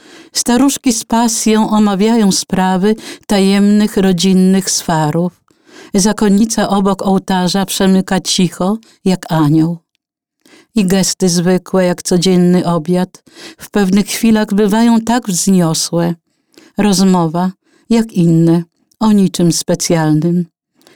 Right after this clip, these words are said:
Nagle staje się spowiedzią wzajemną, bez konfesjonału. Są dni, w których są takie chwile życia,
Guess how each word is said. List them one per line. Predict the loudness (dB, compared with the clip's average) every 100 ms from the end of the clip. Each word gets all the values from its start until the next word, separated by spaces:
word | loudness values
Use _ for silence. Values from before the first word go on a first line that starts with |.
| -2
Nagle | 0 2 0
staje | -2 0 0 0
się | -2
spowiedzią | -4 -2 0 2 2 2 2 2
wzajemną, | 2 0 2 2 2 2 0 -2 _ _ _ _ _ -4
bez | 0 0 -4 -8 _ _ -4
konfesjonału. | -2 0 -2 -2 0 2 2 0 -2 -6 -12 _ _ _ _ _ _ _ _ _ _ -20 -10 -2
Są | 2 2
dni, | 2 2 2 0
w |
których | -2 0 0 0
są | 0
takie | 0 -2 -2
chwile | -4 0 2 2
życia, | 2 0 -2 -4 -6